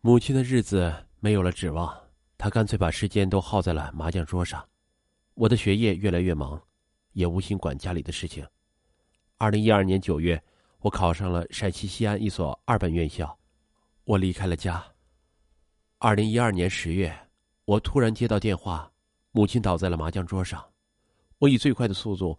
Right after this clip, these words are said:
往家里赶。跟牛打电话来说，他吓坏了，跟着幺二零和母亲一起去了医院，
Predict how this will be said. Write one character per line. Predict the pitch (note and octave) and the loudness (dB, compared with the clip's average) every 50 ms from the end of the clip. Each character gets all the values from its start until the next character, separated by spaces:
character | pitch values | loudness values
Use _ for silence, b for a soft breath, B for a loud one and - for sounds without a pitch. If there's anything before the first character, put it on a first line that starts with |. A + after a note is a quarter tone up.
| _ _ _ _ | _ _ _ _
往 | G2+ F#2 | 0 2
家 | E2+ - G2 | 2 0 -2
里 | F#2 F2+ | -2 -4
赶。 | F2 - E2 - - - _ _ _ _ _ _ _ _ _ _ _ _ _ _ _ | -4 -4 -8 -8 -8 -14 _ _ _ _ _ _ _ _ _ _ _ _ _ _ _
跟 | - C#3 B2 | 2 4 4
牛 | B2 B2+ | 4 4
打 | A2 F#2 | 2 2
电 | E2+ G2+ | 2 0
话 | G2+ - A2 | 0 0 0
来 | F#2+ E2+ F2 | 0 0 0
说， | - - G#2+ G2+ G2+ b b b b b b b | -2 -2 -2 -2 -2 b b b b b b b
他 | - - | -10 -8
吓 | A2 - B2+ G#2+ | -6 -4 -6 -4
坏 | - - B2+ F2 | 0 0 0 0
了， | C#2+ - - - _ _ _ _ _ _ _ _ _ | -2 -4 -10 -18 _ _ _ _ _ _ _ _ _
跟 | - A#2 | -2 0
着 | A2+ A2+ | 0 2
幺 | A#2 A#2+ A2+ | 2 2 2
二 | A2+ G2+ | 2 2
零 | F#2 F#2 G2 | 2 0 0
和 | - - G#2+ | -2 -2 -2
母 | G2 E2+ D2+ | -2 -2 -2
亲 | - - G2 F#2+ B B B B B B | -2 -2 -4 -4 B B B B B B
一 | - A#2 | -6 -4
起 | - - F#2 | -4 -4 -4
去 | E2+ - - G#2+ | -4 -2 -2 -2
了 | F2 F2 | -2 -2
医 | E2+ F#2 | -4 -4
院， | G2 G#2 G#2 F2 | -4 -4 -6 -6